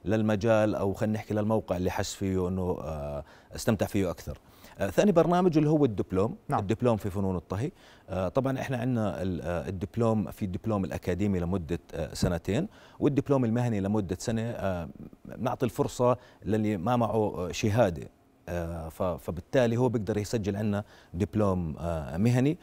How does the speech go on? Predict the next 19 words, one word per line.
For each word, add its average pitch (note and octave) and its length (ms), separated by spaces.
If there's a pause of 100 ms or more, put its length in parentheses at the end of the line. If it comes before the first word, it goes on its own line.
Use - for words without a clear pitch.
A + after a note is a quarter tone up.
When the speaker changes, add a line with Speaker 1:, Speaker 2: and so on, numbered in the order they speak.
(200)
Speaker 1:
وممكن C3+ 340
كمان A#2+ 400
انه G2 260
يشتغل G2+ 360
عليها، F#2+ 340
فاحنا A2+ 280
Speaker 2:
نعم. A2+ 60
Speaker 1:
بنعطي A#2 240
هاي A2 120
الفرصه F#2+ 360
للشباب. F2+ 460 (380)
هذا E3+ 180
مختص - 380
فقط - 320
في، G#2 220
Speaker 2:
نعم. A2+ 200
Speaker 1:
آه، F#2+ 40
فنون A#2+ 300
الطهي، A#2+ 380